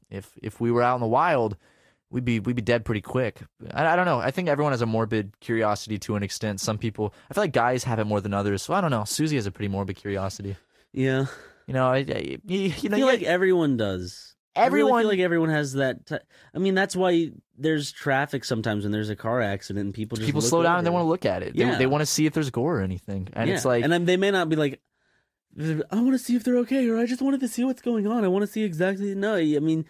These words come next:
Speaker 1: You're
Speaker 2: like,
Speaker 1: drawn to
Speaker 2: like,
Speaker 1: the
Speaker 2: if it, if it's a bigger crash, you're, you're more like, it sounds weird, but if it's a bigger crash, it feels like, it's like,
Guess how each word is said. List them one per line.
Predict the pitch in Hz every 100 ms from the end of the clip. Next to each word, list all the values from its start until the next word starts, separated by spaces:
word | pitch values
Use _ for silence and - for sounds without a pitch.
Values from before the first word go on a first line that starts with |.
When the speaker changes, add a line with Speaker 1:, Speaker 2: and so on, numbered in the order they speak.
| - _ _ _
Speaker 1:
You're | 139 143
Speaker 2:
like, | 151
Speaker 1:
drawn | 123 123 156
to |
Speaker 2:
like, | 175
Speaker 1:
the | 151 143 139 135 - -
Speaker 2:
if | 151
it, | 208 - -
if | 160
it's | 220
a | 196
bigger | 143 170 151
crash, | - 160 156 127 -
you're, | 135 131
you're | 78 120 139
more | 123 127 139 135
like, | 120 107 98 - _
it | 123
sounds | - 165 165 135
weird, | 110 139 131 92
but | 90
if | 107
it's | 127 131
a |
bigger | 135 147 123
crash, | - 117 120
it | -
feels | 123 120
like, | 113 101
it's | - 101
like, | 98 90